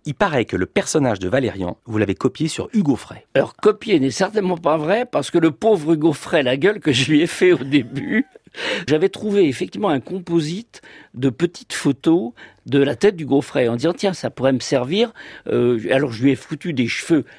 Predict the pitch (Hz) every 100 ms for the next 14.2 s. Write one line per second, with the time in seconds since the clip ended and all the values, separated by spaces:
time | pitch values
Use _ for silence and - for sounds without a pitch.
0 | _ - - 175 - 156 147 135 113 107
1 | 123 120 117 120 135 - 107 - 175 247
2 | 302 - 87 107 - _ - 233 262 311
3 | - _ _ _ _ - - 196 196 180
4 | 170 147 131 131 113 147 196 226 - -
5 | - - 120 147 151 165 - 196 151 131
6 | 170 156 165 - 139 - - 135 - 165
7 | 220 214 - - 117 - - 214 147 135
8 | 202 202 - 160 - 151 156 151 214 277
9 | - - - 165 143 196 156 139 135 139
10 | - 131 - - 190 196 127 123 135 120
11 | - - 135 131 131 - 240 151 127 -
12 | 107 117 - - 277 - - - _ -
13 | - 196 196 147 147 113 175 202 151 -
14 | 107 120